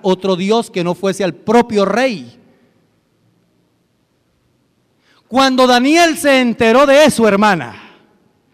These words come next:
dice la Escritura que llegó a su habitación, abrió las ventanas de la habitación, Moisés, las abrió de par en par. Se arrodilló delante de Dios con su rostro puesto hacia Jerusalén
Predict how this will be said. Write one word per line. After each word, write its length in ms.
dice 400
la 100
Escritura 640
que 160
llegó 300
a 180
su 180
habitación, 840
abrió 600
las 220
ventanas 640
de 80
la 60
habitación, 500
Moisés, 580
las 240
abrió 380
de 140
par 320
en 180
par. 640
Se 220
arrodilló 1200
delante 540
de 100
Dios 560
con 220
su 160
rostro 480
puesto 480
hacia 200
Jerusalén 920